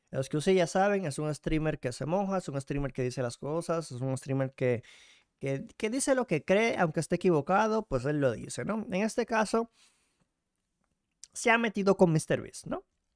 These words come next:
En este caso se ha me-, metido con mister Beast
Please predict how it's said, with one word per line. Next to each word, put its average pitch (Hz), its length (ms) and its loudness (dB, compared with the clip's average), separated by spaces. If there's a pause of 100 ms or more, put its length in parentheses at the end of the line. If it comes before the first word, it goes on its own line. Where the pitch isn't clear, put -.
(140)
En 127 140 -4
este 135 260 -2
caso 160 280 0
se - 100 -2
ha 147 60 2
me-, 160 260 -2
metido 151 380 0
con 160 140 2
mister 208 280 -2
Beast 190 320 4